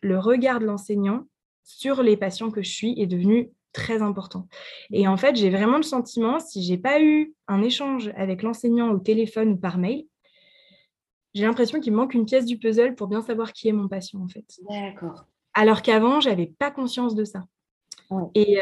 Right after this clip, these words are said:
Speaker 1: euh, et depuis que j'ai été enseignante, euh, chaque fois que j'appelle un professeur, c'est, c'est pas vraiment pour le conseiller, pas du tout. C'est pour, <laughs> qu'il me raconte comment est l'enfant, en fait.
Speaker 2: Ouais.
Speaker 1: Et ça, ouais, je trouve,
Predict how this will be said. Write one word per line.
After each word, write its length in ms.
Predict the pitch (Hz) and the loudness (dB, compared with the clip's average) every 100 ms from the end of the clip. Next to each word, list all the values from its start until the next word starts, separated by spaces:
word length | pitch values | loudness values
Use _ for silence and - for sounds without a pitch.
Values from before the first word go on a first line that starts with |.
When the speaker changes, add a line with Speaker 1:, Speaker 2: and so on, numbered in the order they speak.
| 190 | 2
Speaker 1:
euh, 420 | 190 185 180 180 180 | 0 2 2 0 0
et 120 | 214 | 0
depuis 360 | 190 240 247 277 | 0 0 -2 -4
que 60 | 220 | 0
j'ai 120 | 220 | 0
été 220 | 214 240 | 2 -2
enseignante, 600 | 226 220 208 214 247 247 | -4 -2 -2 0 -2 -2
euh, 680 | 190 180 175 175 175 175 180 | 0 0 0 0 -2 -2 -2
chaque 280 | 180 233 - | -2 -6 -6
fois 160 | 247 | -4
que 80 | 220 | -2
j'appelle 400 | 196 208 240 247 | 0 0 2 2
un 160 | 196 180 | 2 -2
professeur, 920 | - 196 185 202 196 - 226 - - _ _ - - - - _ | -6 -10 -2 -2 -2 -6 -6 -6 -18 _ _ -20 -20 -20 -20 _
c'est, 680 | _ - 214 202 190 190 185 185 | _ 2 6 8 8 6 4 2
c'est 120 | 190 | -4
pas 180 | 185 233 | 0 2
vraiment 300 | 247 226 226 | 2 2 2
pour 120 | 220 | -2
le 60 | 202 | -4
conseiller, 480 | 202 196 220 214 220 | -6 -2 0 2 0
pas 160 | 220 | -2
du 140 | 220 220 | -2 -4
tout. 180 | 220 | -4
C'est 220 | 247 - 240 | -4 0 0
pour, 280 | 247 247 | 0 2
<laughs> 240 | 214 - - | 0 0 0
qu'il 120 | 302 | 4
me 40 | |
raconte 400 | 247 269 277 370 | 4 4 4 2
comment 300 | - 311 247 | 4 2 4
est 80 | 247 | 2
l'enfant, 340 | 220 208 - 208 | 0 -4 -8 -12
en 80 | |
fait. 160 | - - - _ - | -10 -14 -16 _ -8
Speaker 2:
Ouais. 140 | 208 190 - - - _ _ | -4 -4 -4 -14 -20 _ _
Speaker 1:
Et 1040 | - 208 196 190 190 185 185 - - - - - - | 4 8 8 6 4 0 -2 -6 -8 -10 -12 -14 0
ça, 160 | 220 220 | 2 2
ouais, 220 | 202 160 | 2 0
je 100 | - | -4
trouve, 220 | - 202 | -10 -12